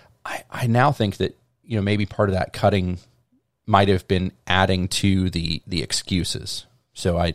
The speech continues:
I, I hunted at a very young age. I had a dirt bike at a very young age, you know, traveling all over the farm. You know, a lot of times it was, you know, I wrecked my dirt bike. That's how this happened. Or, you know, I was climbing a tree because I had, I had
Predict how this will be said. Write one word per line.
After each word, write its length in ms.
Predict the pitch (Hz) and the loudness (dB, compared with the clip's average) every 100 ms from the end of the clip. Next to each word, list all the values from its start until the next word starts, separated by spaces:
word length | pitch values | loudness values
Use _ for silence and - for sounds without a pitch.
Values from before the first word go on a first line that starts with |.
| - | -2
I, 200 | 95 - | -2 -2
I 100 | - | -2
hunted 460 | 95 98 92 95 87 | 0 0 0 0 0
at 100 | 90 | 0
a 40 | |
very 260 | 90 92 92 | 2 2 2
young 240 | 92 92 | 2 0
age. 340 | 90 92 90 87 | 0 0 -2 -2
I 60 | |
had 160 | 85 87 | -2 -2
a 40 | |
dirt 280 | 87 95 - | -2 -2 0
bike 280 | 90 90 87 | 0 0 0
at 80 | 90 | -4
a 40 | |
very 260 | 90 92 90 | -2 -2 -2
young 200 | 92 90 | -4 -4
age, 380 | 90 90 90 95 | -4 -4 -6 -6
you 100 | 85 | -4
know, 100 | 90 | -4
traveling 460 | - 101 95 90 | 2 4 4 2
all 160 | 87 90 | 2 2
over 180 | 92 90 | 2 -2
the 80 | |
farm. 480 | 92 - 90 92 92 - - - - - - - - | -4 0 2 2 -2 -8 -20 -20 -20 -20 -20 -20 -2
You 80 | 104 | 4
know, 120 | 95 | 6
a 20 | |
lot 200 | 95 95 | 8 8
of 60 | 92 | 6
times 400 | 101 92 90 92 | 4 2 2 0
it 140 | 90 | 0
was, 220 | 87 87 | -2 -2
you 80 | 98 | 0
know, 60 | 92 | 2
I 80 | 87 | 4
wrecked 280 | 95 92 | 2 0
my 100 | 90 | -2
dirt 240 | 87 90 - | 0 -2 -2
bike. 240 | 80 82 | -6 -6
That's 220 | 87 90 | -4 -4
how 340 | - 87 85 - - | -2 -2 -2 -6 -2
this 220 | 92 - | -2 -2
happened. 500 | - - - - 87 | -6 -6 -6 -6 -4
Or, 320 | 80 80 - _ - - - - | -4 -4 -6 _ -20 -20 -10 2
you 80 | 101 | 6
know, 80 | |
I 40 | 95 | 6
was 120 | 90 | 6
climbing 380 | - 123 120 98 | 4 4 4 2
a 40 | |
tree 380 | 90 - 117 104 | 0 -2 0 0
because 340 | 98 - 98 | -2 0 0
I 160 | 92 92 | 2 0
had, 300 | 90 87 87 - - | 0 -4 -8 -20 -4
I 120 | 101 | 0
had 200 | 90 90 | 0 -2